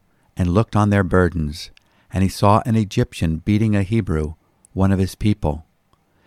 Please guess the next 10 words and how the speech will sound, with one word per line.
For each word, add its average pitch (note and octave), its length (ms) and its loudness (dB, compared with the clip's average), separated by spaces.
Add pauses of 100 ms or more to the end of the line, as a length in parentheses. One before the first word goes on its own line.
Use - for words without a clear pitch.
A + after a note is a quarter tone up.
(240)
He F#2 140 -2
looked G2 300 0
this G2+ 280 0
way A2+ 360 -2
and A2+ 140 0
that, E2 360 0 (400)
and E2 160 -4
seeing A2 400 2
no A2 160 2
one, E2 360 -2